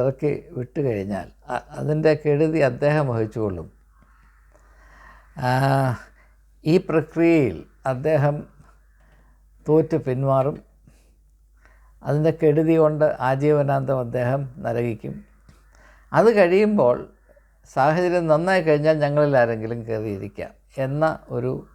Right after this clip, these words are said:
ധാരണയിൽ റഫേൽ തട്ടലിനെ ബലിയാടാക്കുകയായിരുന്നു എന്നാണ് എൻ്റെ ചിന്ത. ഞാൻ പറയുന്നത് തെറ്റായിരിക്കാം, ഞാൻ പറയുന്നതിന്, ആ, വസ്തുതാപരമായ തെളിവ് തരാൻ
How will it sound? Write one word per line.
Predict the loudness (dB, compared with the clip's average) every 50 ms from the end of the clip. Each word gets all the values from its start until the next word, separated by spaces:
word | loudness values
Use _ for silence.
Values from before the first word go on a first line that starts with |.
| _ _ _ _ _ _ _ _ _ _
ധാരണയിൽ | 0 2 4 4 4 2 0 -2 -2 -4 -6 -6 -8 -10 -10 -6 -4
റഫേൽ | -2 -2 -2 -4 -6 -4 -4 -4 -4 -4 -4
തട്ടലിനെ | -4 -4 -4 -2 -4 -4 -4 -4 -4 -4 -4 -4 -4 -4 -2
ബലിയാടാക്കുകയായിരുന്നു | -2 -2 0 2 4 4 4 4 4 4 2 2 0 -4 -8 -8 -6 -6 -6 -4 -4 -6 -6 -6 -8 -8 -8 -6
എന്നാണ് | -2 0 0 2 0
എൻ്റെ | 0 0 0 -2 -2
ചിന്ത. | -2 -4 -2 -2 -4 -4 -6 _ _ _ _ _ _ _ _ _ _ _ _ _ _
ഞാൻ | -6 -6 -6 -4 -4
പറയുന്നത് | -2 -2 -2 -2 -2 -4 -4 -2
തെറ്റായിരിക്കാം, | -4 -4 -2 -2 0 0 0 0 -2 -4 -6 -8 -10 -10 -10 -14 -20 -14 -10
ഞാൻ | -8 -6 -4 -4
പറയുന്നതിന്, | -2 -2 -2 -2 -2 -2 -4 -4 -4 -4 -6 -8 -10 -16 _ -20 _ _ _ _ -8 -6
ആ, | -4 -4 -4 -6 -6 -8 -8 -6 -6 -6 -6 -8 -12 -16 -20 _ _ _ _ _ _ _ -10 -2 -2
വസ്തുതാപരമായ | -2 -2 0 0 2 4 4 4 4 2 0 0 0 -2 -2 -2
തെളിവ് | -2 0 0 0 0
തരാൻ | 0 -2 -4